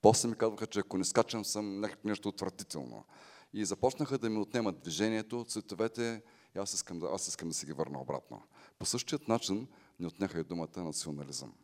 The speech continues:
За мен е национализъм в истинския смисъл на тази дума означава любов,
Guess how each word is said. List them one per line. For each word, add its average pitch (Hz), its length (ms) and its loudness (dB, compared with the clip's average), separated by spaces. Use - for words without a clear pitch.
За 85 180 0
мен 110 240 4
е 117 40 4
национализъм 90 1400 2
в 82 100 -4
истинския 127 560 0
смисъл 110 380 0
на 95 100 2
тази 92 300 2
дума 98 200 4
означава 90 460 4
любов, 185 400 6